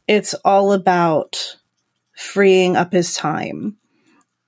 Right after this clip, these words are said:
Um, Hannah the Scribe, who we just had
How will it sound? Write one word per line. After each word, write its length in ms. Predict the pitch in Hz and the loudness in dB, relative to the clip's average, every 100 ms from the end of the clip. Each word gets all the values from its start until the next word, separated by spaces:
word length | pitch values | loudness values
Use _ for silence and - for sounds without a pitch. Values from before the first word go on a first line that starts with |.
| _ _ _ | _ _ _
Um, 440 | 196 180 175 175 180 | -2 0 0 -4 -4
Hannah 300 | - 214 208 | 0 2 2
the 100 | 196 | 0
Scribe, 520 | - 202 190 185 185 | 0 2 4 4 0
who 220 | 175 185 | 0 0
we 180 | 180 180 | 2 2
just 220 | 180 180 | 0 -4
had 640 | - 165 165 160 160 175 | -2 0 2 2 0 -4